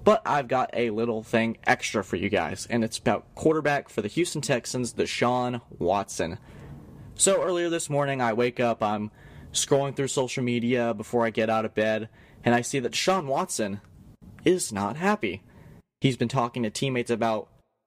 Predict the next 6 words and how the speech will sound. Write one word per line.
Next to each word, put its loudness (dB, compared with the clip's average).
wanting 2
a 0
trade 0
out 0
of -2
Houston. -2